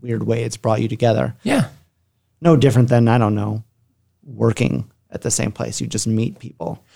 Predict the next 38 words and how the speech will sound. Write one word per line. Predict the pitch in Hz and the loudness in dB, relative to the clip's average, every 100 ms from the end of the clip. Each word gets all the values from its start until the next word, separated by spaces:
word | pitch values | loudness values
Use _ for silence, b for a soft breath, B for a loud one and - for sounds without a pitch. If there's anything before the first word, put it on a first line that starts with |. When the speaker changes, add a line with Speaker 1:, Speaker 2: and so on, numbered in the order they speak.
| _ - | _ 2
Speaker 2:
Right. | 226 185 175 - | 4 4 2 2
But | 180 | 4
it's | 147 | 6
also, | 185 175 - 151 139 139 | 6 6 6 8 8 6
Speaker 1:
Mm. | - | 6
Speaker 2:
I | |
mean, | 143 147 | 8 10
there | 151 | 8
is, | 156 143 131 123 - - - | 6 6 6 4 2 -2 -4
like | 156 135 | 2 4
you've | 123 - | 4 4
said, | 117 90 - | 2 2 -2
like, | 139 110 - _ _ - _ | 0 0 -2 _ _ -20 _
we | 170 135 127 | -8 0 0
do | 113 131 127 | 4 6 6
kind | 117 113 113 | 4 4 2
of | |
all | - 104 104 101 98 98 b b b _ _ _ | 2 4 4 4 2 -2 b b b _ _ _
at | 127 | 2
least | 120 110 | 4 4
try | - 117 107 | 2 2 2
to | - | 2
help | 95 107 | 2 2
each | 98 104 | 2 2
other | 98 92 | 2 2
out | 87 - - | 0 -6 -6
a | |
little | 101 90 85 | -2 0 -2
bit. | - - | -4 -4
And | 101 | -2
so | - 104 | 2 2
there | 98 | 4
is | 107 104 95 - - | 4 4 2 -2 -2
that, | 104 98 92 _ _ _ _ _ _ _ _ - | -2 0 -2 _ _ _ _ _ _ _ _ -2
like, | 113 101 98 | 0 0 -2
base | 120 110 - | 2 2 4
level | 110 104 101 101 101 101 - | 4 2 4 4 4 2 0
of, | 101 95 | 0 0